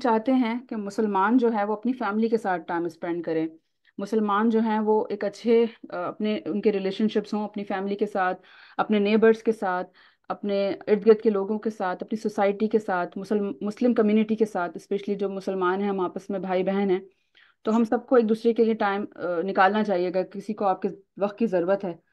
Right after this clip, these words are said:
تو ہمیں یہ نہیں سوچنا چاہیے کہ مجھے اپنا، میرا تو اپنے کام بہت ہے، میں کیوں اس کو ٹائم دوں، بلکہ ہمیں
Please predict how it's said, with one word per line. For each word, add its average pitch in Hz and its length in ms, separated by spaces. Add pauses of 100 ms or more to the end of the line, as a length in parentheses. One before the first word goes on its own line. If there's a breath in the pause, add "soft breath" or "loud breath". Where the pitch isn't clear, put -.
(200 soft breath)
تو 208 100
ہمیں 220 140
یہ 220 140
نہیں 233 140
سوچنا 208 260
چاہیے 196 240
کہ 208 140
مجھے 196 460
اپنا، 196 320
میرا 190 220
تو 196 100
اپنے 196 240
کام 185 240
بہت 170 280
ہے، 185 40
میں 180 140
کیوں 208 240 (280 loud breath)
اس - 100
کو 220 80
ٹائم 180 320
دوں، 175 160 (420 soft breath)
بلکہ 202 220
ہمیں 233 280